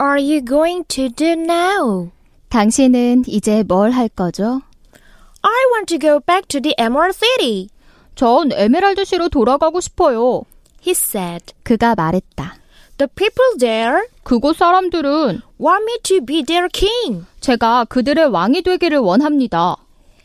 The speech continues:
Speaker 1: The flying monkeys will take you there.
Speaker 2: 나는 원숭이들이 당신을 그곳에 데려다 줄 거예요.
Speaker 1: She said.
Speaker 2: 그녀가 말했다.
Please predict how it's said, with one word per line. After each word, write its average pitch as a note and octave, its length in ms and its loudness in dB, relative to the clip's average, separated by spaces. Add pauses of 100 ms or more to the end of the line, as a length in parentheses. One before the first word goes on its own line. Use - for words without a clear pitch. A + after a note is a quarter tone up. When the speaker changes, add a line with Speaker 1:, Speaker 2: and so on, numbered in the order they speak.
(360)
Speaker 1:
The A3 140 -2
flying E4 560 -2
monkeys D4+ 680 -2
will A#3+ 240 0
take D#4+ 480 -6
you A3+ 140 0
there. C#4 680 -2 (360)
Speaker 2:
나는 A3+ 380 4
원숭이들이 G#3+ 960 0
당신을 F#3 480 0
그곳에 G#3 420 0
데려다 A3 440 0
줄 G#3 180 -4
거예요. F#3+ 720 -2 (420)
Speaker 1:
She F4 160 -4
said. F3+ 560 -6 (200)
Speaker 2:
그녀가 A#3+ 460 2
말했다. D#3+ 600 -6